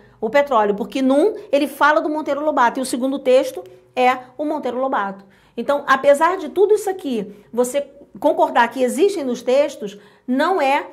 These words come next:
a relação entre um texto e outro. Questão muito difícil.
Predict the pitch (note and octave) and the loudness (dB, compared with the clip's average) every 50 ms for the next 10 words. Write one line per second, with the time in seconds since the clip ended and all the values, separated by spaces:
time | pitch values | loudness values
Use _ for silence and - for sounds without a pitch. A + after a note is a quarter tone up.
0 | - _ - C#4+ C4 B3+ D4 D#4 D#4+ D#4+ D#4+ D#4+ - - C#4+ D4 D4+ - - C#4 | -14 _ -2 -2 0 2 2 4 4 4 2 0 0 -2 0 0 -2 -4 -6 -6
1 | C#4+ C#4 D4 C#4+ C#4 B3+ B3+ C4 B3+ B3+ - C4 A#3 G#3+ - - A#3+ A#3 - - | -6 -6 -6 -8 -4 -4 -4 -4 -4 -6 -4 -2 -2 -2 -2 -6 -8 -8 -6 -6
2 | C#4 D4+ D#4+ - - - _ _ _ B3+ B3+ B3+ C4 D4 D#4 F#4 G#4+ - - G#4 | -6 -6 -6 -10 -18 -20 _ _ _ -2 0 4 4 4 4 4 2 2 0 0
3 | G#4 - - - - A#3+ G#3+ D#4 E4+ E4+ - B3+ G#3+ F#3+ F3 - - - F#3 G3 | 0 0 -10 -12 -12 -6 -2 -2 -2 -2 -4 -4 -4 -4 -6 -6 -12 -12 -14 -14